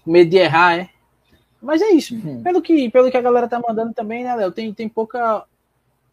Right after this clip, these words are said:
Speaker 1: pouca
Speaker 2: É,
Speaker 1: mudança
Speaker 2: uma
Speaker 1: em
Speaker 2: peça
Speaker 1: relação ao
Speaker 2: ou
Speaker 1: que a gente
Speaker 2: outra. É
Speaker 1: colocou.
Speaker 2: mais,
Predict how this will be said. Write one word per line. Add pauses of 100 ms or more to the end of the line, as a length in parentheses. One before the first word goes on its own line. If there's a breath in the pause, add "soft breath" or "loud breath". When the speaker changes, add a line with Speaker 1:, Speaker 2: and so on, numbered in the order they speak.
(520)
Speaker 1:
pouca
Speaker 2:
É,
Speaker 1:
mudança
Speaker 2:
uma
Speaker 1:
em
Speaker 2:
peça
Speaker 1:
relação
ao
Speaker 2:
ou
Speaker 1:
que
a
gente (100)
Speaker 2:
outra.
É (120)
Speaker 1:
colocou.
Speaker 2:
mais,